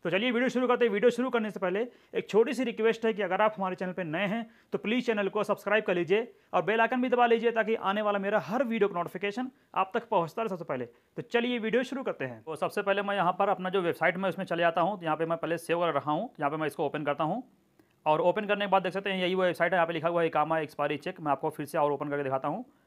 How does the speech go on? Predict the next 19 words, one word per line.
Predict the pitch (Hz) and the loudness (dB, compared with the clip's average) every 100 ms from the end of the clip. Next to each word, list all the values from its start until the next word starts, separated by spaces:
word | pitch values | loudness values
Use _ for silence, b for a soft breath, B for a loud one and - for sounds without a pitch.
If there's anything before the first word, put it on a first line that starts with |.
| b b b | b b b
तो | 160 | -2
देख | 160 | -2
सकते | 196 214 | -2 -2
हैं | 208 | 0
यही | 190 185 | 2 2
वो | 196 | 2
वेबसाइट | 190 165 156 170 | 2 2 2 0
है | 147 190 - b b b b | 0 -4 -6 b b b b
और | 147 151 | 4 4
मैं | 151 208 | 4 2
ये | 196 185 | 4 2
वेबसाइट | 175 156 175 | 0 0 0
पे | 180 | 2
यहाँ | 156 | 4
पर | 170 | 2
मैं | 165 180 | 0 -4
क्लिक | 156 165 | -4 -4
कर | 160 | -2
दूँगा | 147 147 185 | -2 0 0